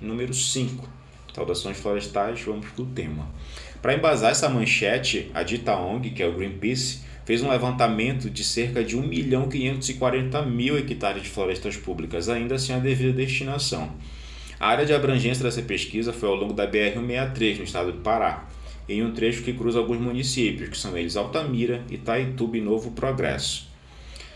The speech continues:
De acordo com a pesquisa, esse trecho faz um percurso que se assemelha muito com um corredor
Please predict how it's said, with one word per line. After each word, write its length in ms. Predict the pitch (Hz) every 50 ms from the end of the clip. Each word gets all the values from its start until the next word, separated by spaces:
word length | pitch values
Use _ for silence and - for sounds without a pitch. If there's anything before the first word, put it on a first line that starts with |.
| - - - - - -
De 80 | - 127
acordo 240 | 139 156 - - -
com 60 | 156
a 40 | 147
pesquisa, 520 | - 135 120 - 131 127 131 147 147 151
esse 180 | 143 - 131 120
trecho 300 | 131 127 127 127 - -
faz 180 | 120 113 113
um 60 | 120
percurso 440 | 131 127 120 113 - - 120 120 127
que 60 | 123
se 100 | - -
assemelha 600 | 127 - - - - - 120 117 120 123 143 143
muito 360 | 147 147 139 135 139 - - -
com 120 | - 131
um 80 | 123 127
corredor 720 | 127 131 131 147 160 151 120 117 117 117 120 120 120 120